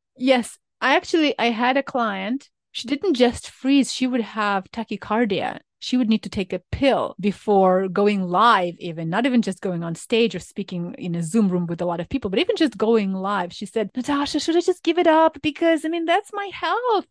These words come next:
I have to take pills every time. I, I can't breathe. So what is it?"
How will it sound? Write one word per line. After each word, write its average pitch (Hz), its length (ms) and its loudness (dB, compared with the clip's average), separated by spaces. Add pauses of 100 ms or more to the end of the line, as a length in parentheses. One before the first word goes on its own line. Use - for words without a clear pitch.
(100)
I 339 120 4
have 403 180 4
to 370 80 -6
take 330 260 -4
pills 427 520 4
every 392 240 2
time. 392 420 -2
I, 392 120 0
I 294 60 -2
can't 302 340 -4
breathe. 359 640 0 (100)
So - 200 -2
what 427 180 0
is 466 200 2
it?" 294 160 -2